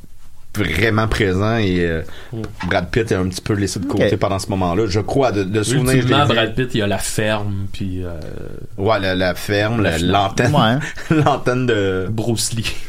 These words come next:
Speaker 3: Ah, ben oui, ça
Speaker 1: La scène de
Speaker 3: la
Speaker 1: Bruce
Speaker 3: scène de
Speaker 1: Lee
Speaker 3: Bruce
Speaker 1: est
Speaker 3: Lee.
Speaker 1: bonne, hein, <laughs> maudit.
Speaker 3: Ouais, lui, il aurait pu avoir une
Speaker 1: Je regarde
Speaker 3: nomination.
Speaker 1: souvent ça sur, euh, YouTube, là, mais
Speaker 3: Puis aussi, ben, encore une fois, Anthony Hopkins et, euh,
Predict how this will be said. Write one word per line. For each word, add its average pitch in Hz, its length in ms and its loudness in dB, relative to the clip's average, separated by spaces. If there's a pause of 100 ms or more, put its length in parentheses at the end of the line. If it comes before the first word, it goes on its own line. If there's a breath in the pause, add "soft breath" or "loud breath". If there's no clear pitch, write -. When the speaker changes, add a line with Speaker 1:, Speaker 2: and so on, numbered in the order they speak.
(120)
Speaker 3:
Ah, - 160 4
ben 110 100 6
oui, 101 60 4
ça 92 340 4
Speaker 1:
La 135 120 6
scène 381 180 4
de 170 80 4
Speaker 3:
la 87 100 4
Speaker 1:
Bruce 104 120 2
Speaker 3:
scène 143 160 4
de 123 60 6
Speaker 1:
Lee 98 60 4
Speaker 3:
Bruce 90 40 4
Speaker 1:
est - 100 4
Speaker 3:
Lee. - 60 6
Speaker 1:
bonne, 95 100 2
hein, 92 160 0
<laughs> - 60 -2
maudit. 143 640 0
Speaker 3:
Ouais, 123 200 8
lui, 143 180 6
il 123 60 6
aurait 92 100 4
pu 98 80 -2
avoir 101 160 4
une 98 60 4
Speaker 1:
Je 110 60 6
regarde 98 120 4
Speaker 3:
nomination. 151 340 6
Speaker 1:
souvent 135 220 4
ça 147 140 0
sur, 117 200 0
euh, 92 120 2
YouTube, 92 380 0
là, 92 160 -2
mais 92 140 -2 (180)
Speaker 3:
Puis 110 180 2
aussi, 110 400 0
ben, 104 200 -4
encore 107 300 2
une 110 100 2
fois, 170 220 0
Anthony 117 320 2
Hopkins 143 600 0 (180)
et, 123 400 2
euh, 87 460 2